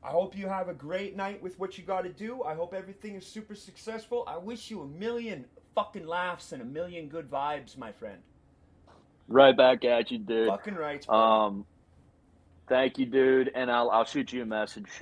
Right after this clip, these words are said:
Speaker 2: uh, soon, man. Thank you.
Speaker 1: Cheers, brother.
Speaker 2: Adios, Cap.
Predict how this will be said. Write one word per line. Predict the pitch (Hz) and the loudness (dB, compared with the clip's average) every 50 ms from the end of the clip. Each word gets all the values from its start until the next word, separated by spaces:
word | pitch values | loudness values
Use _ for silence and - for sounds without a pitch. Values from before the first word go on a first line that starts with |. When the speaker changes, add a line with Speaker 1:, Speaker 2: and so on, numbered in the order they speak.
| 113 - - | -14 -10 -6
Speaker 2:
uh, | - 101 95 92 92 - | -2 0 0 0 0 -2
soon, | - - 113 104 98 92 90 | -4 -6 -8 -8 -8 -8 -10
man. | 87 87 85 85 82 | -10 -10 -10 -6 -2
Thank | 98 95 95 - | -2 -2 -2 -2
you. | - 90 85 | -6 -10 -10
Speaker 1:
Cheers, | 85 - - 185 175 156 123 | -8 -6 -4 -4 -4 -2 -2
brother. | 151 156 151 147 135 - _ _ _ _ _ _ _ _ _ _ _ _ _ _ _ _ _ _ _ _ _ _ | -2 0 0 -2 -4 -8 _ _ _ _ _ _ _ _ _ _ _ _ _ _ _ _ _ _ _ _ _ _
Speaker 2:
Adios, | - 104 101 101 104 104 101 98 95 - | 4 6 6 6 6 6 4 4 2 2
Cap. | - 104 98 98 - | 2 4 4 4 4